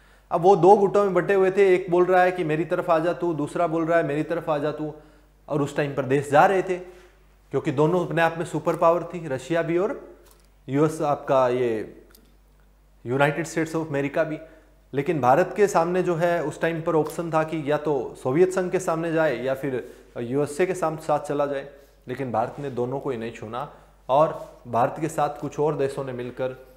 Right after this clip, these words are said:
एक नया program बनाया कि हम लोग किसी के साथ भी नहीं हैं और नॉन अलाइंड है, हम लोग गुट निरपेक्ष दल बनाया हमने, तो नेम के गठन कर दिया।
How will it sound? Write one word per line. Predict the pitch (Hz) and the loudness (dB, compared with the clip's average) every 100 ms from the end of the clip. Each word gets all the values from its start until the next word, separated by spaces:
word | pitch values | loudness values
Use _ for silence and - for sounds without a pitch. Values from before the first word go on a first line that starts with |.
| _ | _
एक | 120 127 | -14 -10
नया | 127 143 156 | -4 -2 -2
program | 151 123 120 123 127 | -2 -4 -4 -4 -4
बनाया | 113 110 120 | -6 -6 -6
कि | 135 123 | -8 -10
हम | 120 127 | -10 -6
लोग | 147 - | -8 -8
किसी | 135 185 | -12 -8
के | 175 | -8
साथ | - 117 - | -4 -4 -4
भी | 107 | -10
नहीं | 104 110 | -12 -10
हैं | 139 156 - - _ - | -12 -14 -16 -20 _ -10
और | 117 | -10
नॉन | 110 135 180 156 | -4 -2 -2 0
अलाइंड | 113 117 123 | -2 -4 -6
है, | 110 101 | -10 -10
हम | 110 | -6
लोग | 127 151 - - - | -6 -6 -10 -20 -14
गुट | 120 151 160 | -8 -6 -6
निरपेक्ष | 127 123 - 151 151 127 | -8 -8 -6 -8 -8 -6
दल | 123 120 | -6 -6
बनाया | 107 110 120 110 | -6 -6 -6 -8
हमने, | 110 117 156 - - _ - | -10 -12 -12 -16 -20 _ -12
तो | 110 | -8
नेम | 117 156 175 | -4 -4 -4
के | 156 | -6
गठन | - 110 131 | -6 -8 -10
कर | 107 | -8
दिया। | 107 120 139 | -8 -8 -8